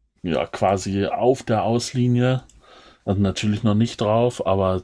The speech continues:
wirklich im Zentimeterbereich,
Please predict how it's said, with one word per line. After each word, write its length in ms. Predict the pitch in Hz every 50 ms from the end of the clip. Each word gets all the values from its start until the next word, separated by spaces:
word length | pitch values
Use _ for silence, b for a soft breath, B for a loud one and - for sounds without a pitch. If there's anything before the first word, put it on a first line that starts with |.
| _ _
wirklich 840 | - 80 - - - - - - - - 104 107 104 - 107 95 107
im 120 | 104 95
Zentimeterbereich, 1300 | - - 113 117 117 - 120 110 110 113 117 - 123 117 110 113 107 104 107 107 113 117 120 - -